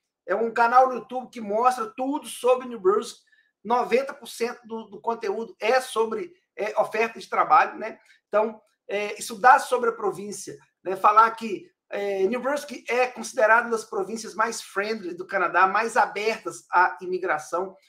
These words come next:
né? Tem um ambiente agradável, tem muita natureza, tem uma vida tranquila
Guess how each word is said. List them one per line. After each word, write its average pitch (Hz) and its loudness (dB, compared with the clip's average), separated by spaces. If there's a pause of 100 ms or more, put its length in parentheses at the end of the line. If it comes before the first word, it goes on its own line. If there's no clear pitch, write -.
(140)
né? 185 -6
Tem 254 4
um 254 0
ambiente 240 -2
agradável, 208 4
tem 262 2
muita 262 2
natureza, 214 0 (220)
tem 247 6
uma 262 6
vida 233 -4
tranquila 233 -2